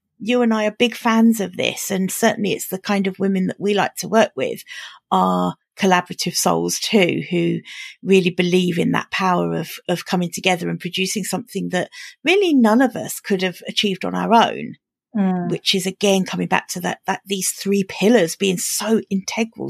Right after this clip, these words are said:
Speaker 1: to a successful business. So I want to take this opportunity to thank you for coming on today, but also for everything, because I just adore working with you, collaborating with you in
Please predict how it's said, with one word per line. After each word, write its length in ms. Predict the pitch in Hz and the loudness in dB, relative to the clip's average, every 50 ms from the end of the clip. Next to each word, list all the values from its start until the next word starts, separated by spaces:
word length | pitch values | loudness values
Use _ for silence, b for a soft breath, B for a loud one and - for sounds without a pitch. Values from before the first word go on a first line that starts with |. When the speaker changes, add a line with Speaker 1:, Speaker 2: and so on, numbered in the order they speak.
| - - | -8 -6
Speaker 1:
to 80 | - | -6
a 60 | - | -6
successful 520 | - - - - - - 180 - - - 170 | -6 -6 -8 -10 -10 -10 -10 -10 -12 -12 -8
business. 600 | - 190 185 - 143 127 - - - - - - _ _ _ _ b b b | -8 -8 -6 -8 -8 -10 -10 -12 -14 -16 -18 -18 _ _ _ _ b b b
So 140 | - 208 | 0 2
I 80 | 220 302 | 4 4
want 180 | 381 381 285 240 | 4 4 2 2
to 60 | 226 | 2
take 280 | - 254 - - 185 | 2 0 0 0 2
this 280 | 196 254 302 370 370 - | 2 4 4 4 4 4
opportunity 420 | 381 262 277 - - 269 220 226 | 2 2 2 2 2 2 2 0
to 140 | 226 - - | -4 -6 -4
thank 240 | - 226 208 - - - - | -2 -2 -2 -2 -4 -8 -8
you 720 | 190 185 208 233 247 226 143 - - 71 92 220 226 226 - _ _ _ - - - | -4 2 4 6 6 6 4 2 -2 -4 -4 -4 -4 -4 -6 _ _ _ -20 -16 -12
for 380 | 196 190 180 180 180 180 175 - B B B B B | -10 -8 -4 -4 -2 -2 -4 -6 B B B B B
coming 220 | - 240 254 277 | 0 2 2 4
on 100 | 277 269 | 4 2
today, 280 | 247 - 233 226 208 190 | 2 2 2 2 2 2
but 160 | 180 - - | 0 -2 0
also 400 | - 247 262 254 - 277 254 247 | 0 0 0 0 0 2 0 0
for 140 | 226 - - | 0 0 -2
everything, 520 | - 208 226 - 233 - - 151 160 175 | -2 -2 -2 -4 -4 0 0 0 0 0
because 600 | 175 185 180 - - 202 190 190 175 - - - - - - | -2 -4 -2 0 2 2 4 2 2 0 -4 -6 -6 -2 0
I 80 | 185 | 0
just 340 | 208 - - 190 - - - - | 0 0 -2 -6 -6 -8 -10 -10
adore 500 | - 190 - 196 185 - 170 160 - - - B B B B B B B B B B | -6 -2 0 2 2 4 4 4 2 0 -2 B B B B B B B B B B
working 300 | - 196 196 196 - 202 196 | 2 2 2 2 2 0 0
with 100 | 185 190 | 2 4
you, 200 | 196 196 190 185 | 4 4 4 4
collaborating 560 | - 185 180 170 - 180 175 180 - - 180 | 2 0 0 0 0 -2 -4 -4 -4 -6 -6
with 160 | 185 180 - | -6 -4 -2
you 400 | 185 175 170 - - 165 175 - - | -2 0 0 0 -2 -2 -6 -6 -6
in 160 | - - | -6 -6